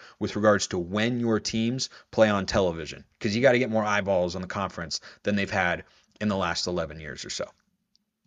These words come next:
Bowl season is coming up, and it's really important for the Pac-twelve. I'll tell you why after, hold on, we gotta pause. Can we pause? Okay, we're paused. We're officially paused. Great, 'cause you gotta try this. I'm talking about Built Bar's new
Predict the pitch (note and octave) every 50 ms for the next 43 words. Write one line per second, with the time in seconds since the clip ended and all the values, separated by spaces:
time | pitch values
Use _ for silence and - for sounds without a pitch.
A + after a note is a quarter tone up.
0 | _ _ _ _ _ _ _ _ _ _ _ _ _ _ _ - - - - -
1 | - - - - - _ _ _ _ _ _ _ _ _ A2 C3 D3 D#3+ E3 -
2 | - F3 D#3+ C#3 C3+ B2+ A2+ - - G#2+ G2 F#2 F2 E2 C#2 A1 - _ _ _
3 | _ _ _ - A2 A2+ A#2+ A#2 B2 B2 A#2+ - - - - - - - - _
4 | - G#2+ A2+ B2 C3 C3 B2+ A#2+ A2+ G#2+ G#2+ G#2+ F#2+ F#2+ G2 G2 F2+ F2 F2 F#2
5 | E2+ - _ - F#2+ D2 C2+ - - - G#2+ A2+ - C#3+ C#3 C#3 C3+ B2+ A#2 G#2
6 | F#2+ F#2+ - - - D#3 E3+ G3 F#3 - - C3 B2 A#2 A2 - - - G#2+ E2+
7 | D#2 - - - G#2+ G#2 F2+ E2+ - - F2 D#2+ - - - _ _ _ - -
8 | - - - - - D3 C#3+ C3+ C3 D3 C#3+ D3 C#3 - - - - B2+ - C#3+
9 | C#3+ C#3 C3 - - G#2 - A#2+ A#2+ B2 B2 A2+ - G#2 G2 F#2+ - - A2 -
10 | - A2 - - A2 G#2+ G2+ - - A#2+ G#2+ - - C3 B2 C#3+ F3+ F#3 G3 A3
11 | G#3+ G#3 - - F#3 D#3+ D#3 D3 C#3+ C#3 C3+ - - C3+ C#3 D3 C3 D3+ C#3+ C3+
12 | - C#3+ C3 B2 B2 B2 A#2+ A2+ A#2 A2+ G#2+ A2 A#2 G#2+ G#2 G#2 F#2+ F#2 G#2+ A#2
13 | B2 B2 A#2+ A#2+ A#2 A#2